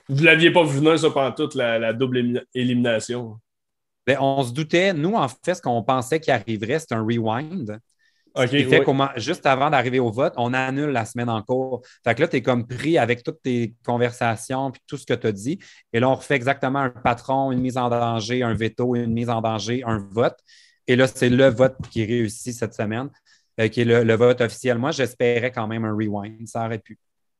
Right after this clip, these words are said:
Speaker 1: Ben, ça aurait pu, puis peut-être, on sait pas s'il n'y en aura pas un au courant de, de la saison.
Speaker 2: Ouais.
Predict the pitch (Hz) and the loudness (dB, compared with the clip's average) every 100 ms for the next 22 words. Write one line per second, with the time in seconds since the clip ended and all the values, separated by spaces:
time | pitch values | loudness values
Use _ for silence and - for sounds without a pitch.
0 | _ _ 147 151 143 160 165 190 202 160 | _ _ 4 6 8 6 6 4 0 2
1 | 170 147 175 165 147 151 180 170 - 151 | 2 6 6 6 2 0 0 0 0 -2
2 | 143 139 135 135 131 135 131 143 143 131 | -2 -4 0 0 2 2 2 0 0 -2
3 | 127 131 139 135 120 117 117 131 131 131 | -4 -2 -2 -2 -2 -6 -2 0 2 2
4 | 135 135 123 131 143 | 2 0 2 -2 -2